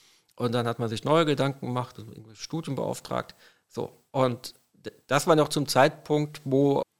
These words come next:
die chinesischen Module deutlich teurer waren. Das war noch ein Zeitpunkt, wo das Thema Transport eine relevante Rolle gespielt hat. Weil wir haben hier natürlich auch Nachteile bei den, äh,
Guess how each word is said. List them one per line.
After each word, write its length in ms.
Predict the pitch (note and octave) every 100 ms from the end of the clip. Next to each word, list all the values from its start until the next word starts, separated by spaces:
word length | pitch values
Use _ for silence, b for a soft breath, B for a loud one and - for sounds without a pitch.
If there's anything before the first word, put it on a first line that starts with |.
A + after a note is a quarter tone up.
| _
die 60 | A#2+
chinesischen 460 | - B2+ C3 C3 A2+
Module 320 | A2 B2 A#2+
deutlich 320 | A#2+ - G#2+
teurer 280 | C#3 D#3+ D3
waren. 280 | C#3+ C#3+ D3 b b b b
Das 180 | - -
war 100 | B2
noch 160 | A#2 -
ein 60 |
Zeitpunkt, 500 | G#2+ A#2+ - A#2+ -
wo 80 | A2+
das 160 | G#2+ G#2+
Thema 360 | - G#2 G#2 - _
Transport 600 | G#2+ G#2+ - D3 D#3+ -
eine 200 | D3+ D3+ - - C3+
relevante 400 | C3+ C3 B2+ B2+
Rolle 320 | B2 A#2 B2 B2
gespielt 340 | A#2+ - A#2+
hat. 140 | A2 A2 A#2+
Weil 260 | A2+ A2 - A2
wir 160 | A2 A2
haben 160 | A#2
hier 120 | C3 D3+
natürlich 440 | D3+ C#3+ C#3+ C#3+
auch 140 | C3 - A2+ _ _ _ _
Nachteile 720 | G2 G2+ - D3 C#3+ D#3+ E3 - _ -
bei 140 | A#2
den, 220 | A2
äh, 20 | G#2+